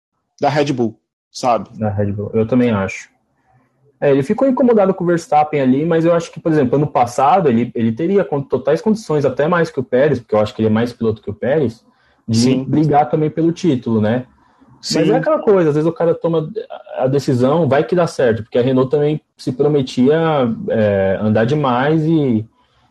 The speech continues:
Speaker 2: e aí a gente passa pra Alpine, que também tá ali no meio do grid, parece que é um carro que não mudou muito do ano passado. Então,
Speaker 1: Uhum.
Speaker 2: é, é complicado, né, essa mudança que você faz.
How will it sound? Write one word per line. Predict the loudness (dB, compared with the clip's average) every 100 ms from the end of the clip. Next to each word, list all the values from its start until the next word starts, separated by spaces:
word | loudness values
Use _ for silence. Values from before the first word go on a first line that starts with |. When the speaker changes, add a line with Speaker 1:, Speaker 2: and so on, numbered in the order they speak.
| -4
Speaker 2:
e | 0
aí | 2 4 2
a | 2
gente | 0 -2
passa | -4 -4 -4
pra | -2 -2
Alpine, | 0 0 2 2 -2
que | -2 -2 -2 -8 _
também | 0 2 0
tá | 0
ali | 0 2
no | 2
meio | 2 2
do |
grid, | 2 2 2 0
parece | 0 0 0 0
que |
é |
um | -2
carro | 0 -2
que | 0
não | 2
mudou | 2 2 4
muito | 2 2
do | 0 0
ano | -2
passado. | -6 -6 -2 0 0 -2 -8 _ _ _ _ _ _ _
Então, | -6 -4 0 0 0 0
Speaker 1:
Uhum. | 0 0 2 2 2 0 -2 -4
Speaker 2:
é, | -2 -4 -6 -16 -20 _ _ -10
é | -6
complicado, | -4 -4 -2 -2 2 2 2
né, | 0 0
essa | -2 0
mudança | 0 2 0 -2
que | -6
você | -6
faz. | -6 -2 0 2 0 -2 -10